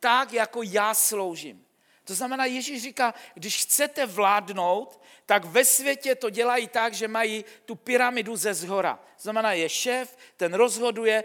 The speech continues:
a vy jste od toho, abyste poslouchali. Ale v mém království je to obráceně. Je to taková ta pyramida vzhůru nohama, že ten šéf je dole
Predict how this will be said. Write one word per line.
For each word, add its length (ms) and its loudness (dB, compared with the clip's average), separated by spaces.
a 80 0
vy 140 -4
jste 180 2
od 140 -4
toho, 180 2
abyste 320 -2
poslouchali. 800 -2
Ale 180 6
v 100 -8
mém 260 2
království 560 0
je 80 -2
to 140 -6
obráceně. 800 0
Je 100 -6
to 80 -4
taková 300 2
ta 140 0
pyramida 600 0
vzhůru 380 -6
nohama, 520 -2
že 140 -8
ten 180 -4
šéf 340 -2
je 140 0
dole 580 4